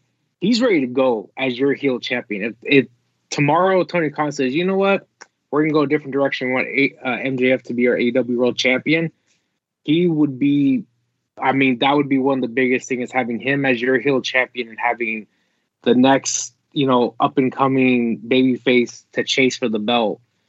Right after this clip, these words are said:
Um, he cuts a promo like nobody else. I, for my money, the best promo in the business. And he, on a drop of a dime, he, he gets you excited. As far as the stipulations, you mentioned earlier, the, the strap, you know, the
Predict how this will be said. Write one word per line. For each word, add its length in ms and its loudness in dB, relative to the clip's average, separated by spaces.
Um, 480 -2
he 160 -6
cuts 240 0
a 60 0
promo 280 0
like 160 0
nobody 360 0
else. 280 0
I, 200 -6
for 120 -2
my 180 2
money, 340 4
the 120 -4
best 300 -2
promo 340 -2
in 60 -2
the 60 -4
business. 720 -2
And 180 2
he, 160 -4
on 120 0
a 60 -2
drop 260 0
of 120 -6
a 40 0
dime, 440 2
he, 120 -8
he 180 -4
gets 200 0
you 100 2
excited. 640 0
As 160 -6
far 180 2
as 60 2
the 60 -2
stipulations, 840 -2
you 100 -4
mentioned 420 -2
earlier, 520 2
the, 140 0
the 140 0
strap, 420 0
you 140 -2
know, 260 -2
the 220 -2